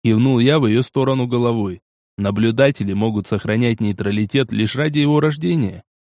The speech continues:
Но кто знает, как они поступят после". "Я весь форт на куски порежу, если хоть одна падла к нему притронется", прошипел тот.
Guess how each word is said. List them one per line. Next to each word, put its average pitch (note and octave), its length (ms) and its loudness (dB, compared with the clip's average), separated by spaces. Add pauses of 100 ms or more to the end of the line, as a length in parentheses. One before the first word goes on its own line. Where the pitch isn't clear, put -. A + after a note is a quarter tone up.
(140)
Но G2 240 -2
кто C3 260 0
знает, D3 420 0
как A2 200 -2
они A#2 200 2
поступят A2+ 580 -2
после". A2 440 -4 (920)
"Я D#3+ 460 2
весь F#3+ 280 2
форт F#3 400 2
на E3+ 160 2
куски F3+ 440 0
порежу, D#3 640 2 (300)
если A#2+ 400 0
хоть C3+ 260 0
одна C3 280 0
падла C3 380 0
к - 100 -12
нему B2+ 280 0
притронется", C3 800 -2 (460)
прошипел A2+ 540 -2
тот. - 280 -6